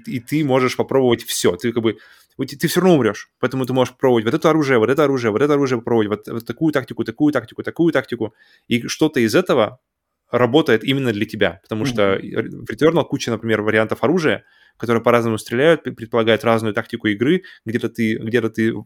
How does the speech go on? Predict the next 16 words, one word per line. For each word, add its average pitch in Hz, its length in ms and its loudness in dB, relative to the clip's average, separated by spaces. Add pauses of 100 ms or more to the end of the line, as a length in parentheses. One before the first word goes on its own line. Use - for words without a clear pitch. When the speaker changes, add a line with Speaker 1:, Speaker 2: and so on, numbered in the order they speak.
(120)
Speaker 1:
стреляешь 117 420 0
издалека, 107 400 0
где-то 123 200 0
ты 107 80 -18
под-, - 280 -12
подходишь 113 360 -2
поближе, 139 360 0
но 123 80 0
это, 113 120 -6
в - 20 -20
принципе, - 280 -8
классика, 117 380 0
да, 107 220 2
оружие 101 280 -2
против 101 220 -14
шотганов. 101 420 -4